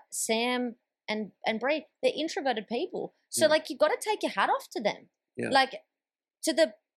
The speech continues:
Speaker 1: to the both of them, imagine being, like, as introverted people, and I'm only just going off, like, what Bree's described to me and stuff like that, there is not, there's obviously nothing wrong with being introverted,
Speaker 2: No.
Speaker 1: okay? Not at all. There's no, no one would ever judge you for that.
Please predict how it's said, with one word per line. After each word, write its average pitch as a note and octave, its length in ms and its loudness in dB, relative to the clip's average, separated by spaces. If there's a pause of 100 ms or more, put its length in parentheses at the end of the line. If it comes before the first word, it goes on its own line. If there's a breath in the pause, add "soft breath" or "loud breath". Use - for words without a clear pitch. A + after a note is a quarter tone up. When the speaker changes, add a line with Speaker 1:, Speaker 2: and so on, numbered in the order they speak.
Speaker 1:
to D4+ 100 -4
the B3+ 100 -4
both C4 340 2
of A#3 160 -8
them, E3+ 360 0 (360)
imagine D#4 760 0 (180)
being, A3+ 580 0
like, - 180 0 (260)
as D4+ 320 4
introverted A3 560 -2
people, F#3 340 -4
and E3+ 100 -2
I'm F3 140 -2
only F3+ 180 -4
just F3+ 200 -10
going E3+ 260 -2
off, E3+ 100 -6
like, F3+ 140 -6
what - 140 -6
Bree's D4+ 240 -2
described C#4+ 400 -2
to - 80 -14
me A3+ 80 -4
and G#3+ 80 -4
stuff G#3 180 -2
like G3+ 140 -2
that, F#3+ 160 0 (360 soft breath)
there C#4+ 160 6
is C#4 220 -2 (1120)
not, A#3 300 4 (100)
there's G#3 180 -2 (100)
obviously G3 340 2
nothing E3+ 320 -2
wrong C#3+ 120 -8
with D3 100 -16
being B2 160 -8
introverted, D#3 480 -4 (100)
Speaker 2:
No. D#3+ 100 0
Speaker 1:
okay? G#3 280 -6
Not A3+ 160 2
at D3 80 -4
all. F#3+ 300 -2
There's F#3+ 160 -2
no, G3 260 2
no G3 200 0
one F3+ 100 0
would F#3 140 -4
ever G3+ 120 0
judge E3 240 -4
you E3+ 60 -16
for - 100 -20
that. C#3 180 2